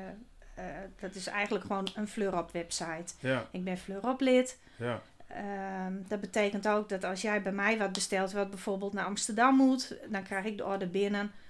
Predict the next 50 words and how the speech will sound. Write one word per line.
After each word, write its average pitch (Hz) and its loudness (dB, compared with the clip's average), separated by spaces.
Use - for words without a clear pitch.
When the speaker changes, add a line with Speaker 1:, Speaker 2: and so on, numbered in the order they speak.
Speaker 2:
Ja. - 0
Speaker 1:
Maar 185 2
die 208 0
stuur 254 2
ik 254 -4
wel 240 4
door 254 6
naar 226 6
een 226 -2
collega 214 2
bloemist 180 0
Speaker 2:
Ja, 175 4
Speaker 1:
in 175 6
Speaker 2:
nou, 147 6
Speaker 1:
Amsterdam. 185 2
Speaker 2:
ik 127 -8
weet 123 2
het 135 -6
Speaker 1:
En - 2
Speaker 2:
van 302 6
Speaker 1:
die 311 8
Speaker 2:
meer, 269 8
Speaker 1:
heeft 262 10
Speaker 2:
toch? 208 2
Speaker 1:
diezelfde 233 6
voorbeelden. 233 4
Speaker 2:
Ja, 139 6
Speaker 1:
En 123 0
Speaker 2:
op 156 6
die 247 10
Speaker 1:
zelf-, 254 10
Speaker 2:
manier. 98 -4
Speaker 1:
ja, 247 2
en 226 -2
zelfde 247 4
vazen, 240 6
de 233 2
nijntjes, 247 6
de 240 0
beren, 233 4
de 226 0
wijn, 269 10
Speaker 2:
Ja. - 2
Speaker 1:
eh, 196 0
de 220 -2
chocola. 330 10
En 262 4
dat 254 4
kan 240 4
gewoon, 220 2